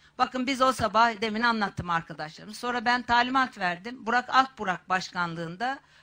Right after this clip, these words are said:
bir afet koordinasyon merkezi kurduk. O merkezde vatandaşlarımızın, bizim, hepsi bizim cebimizden değil,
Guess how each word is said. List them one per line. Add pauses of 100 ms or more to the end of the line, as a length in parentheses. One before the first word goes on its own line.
(160)
bir
afet
koordinasyon
merkezi
kurduk. (600)
O
merkezde
vatandaşlarımızın, (240)
bizim,
hepsi
bizim
cebimizden
değil,